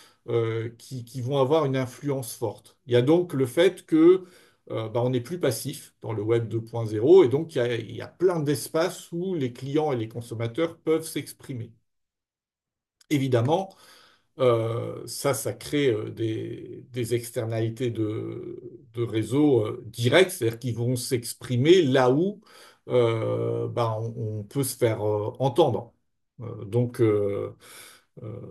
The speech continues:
bah, tiens, je, je lisais, euh, un, un petit, un court article ce matin, je crois,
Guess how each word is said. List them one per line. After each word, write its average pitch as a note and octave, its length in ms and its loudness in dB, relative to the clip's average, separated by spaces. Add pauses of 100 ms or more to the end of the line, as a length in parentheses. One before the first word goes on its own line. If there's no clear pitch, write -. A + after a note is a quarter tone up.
(1080)
bah, B2 140 6
tiens, D3 300 4
je, B2 260 -2
je A#2+ 140 -6
lisais, D#3+ 440 8
euh, A#2+ 520 6
un, A#2+ 100 -6 (240)
un A#2 320 -10
petit, A#2+ 340 -10
un A#2+ 120 -2
court C3 240 -2
article A#2 840 -6
ce - 180 -18
matin, A#2 320 -8
je - 120 -20
crois, - 220 -18